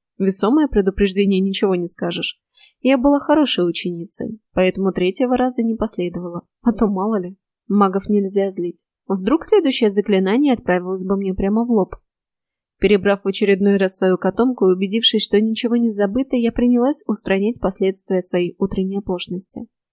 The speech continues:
Всё равно заняться было нечем. Надеюсь, отмытый от чернил письменный стол и чистенький ковёр смягчат сердце некроманта, если он поймает меня. В конце концов, его поручение по уборке я выполнила, а следовательно, вольна делать то, что пожелаю.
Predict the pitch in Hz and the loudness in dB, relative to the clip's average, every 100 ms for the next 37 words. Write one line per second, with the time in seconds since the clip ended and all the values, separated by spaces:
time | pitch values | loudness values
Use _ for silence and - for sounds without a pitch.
0 | _ - 247 254 277 233 185 170 - 185 | _ -4 -2 -2 -2 -2 -2 -2 -4 -2
1 | 185 185 196 185 - 214 - _ _ - | 0 0 0 -2 -6 -12 -14 _ _ -20
2 | - _ 262 285 370 381 320 294 302 311 | -20 _ 2 6 6 6 2 4 4 4
3 | 277 269 254 254 269 254 247 226 220 220 | 2 2 0 4 2 2 0 2 2 2
4 | - 254 262 - 196 - 196 190 - 185 | 2 2 2 0 -2 -2 -2 -2 0 0
5 | 190 240 - - 220 214 - 240 269 - | 0 -2 -6 -6 0 0 0 -2 0 -2
6 | - - 190 180 190 185 185 185 180 180 | -2 0 -2 0 -2 0 0 -2 -4 -4
7 | - 185 185 202 202 185 175 - 175 175 | -2 -2 0 0 0 0 -4 -8 -8 -8
8 | 185 - _ _ _ 214 208 - 196 233 | -10 -16 _ _ _ 0 2 0 0 -2
9 | 262 277 262 226 240 262 269 - 254 269 | -2 -2 0 2 2 2 0 0 0 0
10 | 269 233 196 196 220 269 302 247 247 254 | 2 0 4 2 2 0 2 2 2 2
11 | 247 247 240 - _ _ 208 214 196 190 | 2 0 -2 -10 _ _ -4 0 2 2
12 | 185 - 190 185 185 180 180 233 214 180 | 0 0 0 0 0 0 0 0 0 0
13 | 180 - 202 262 202 196 185 185 220 240 | -2 -2 -2 0 -2 -2 -2 0 0 0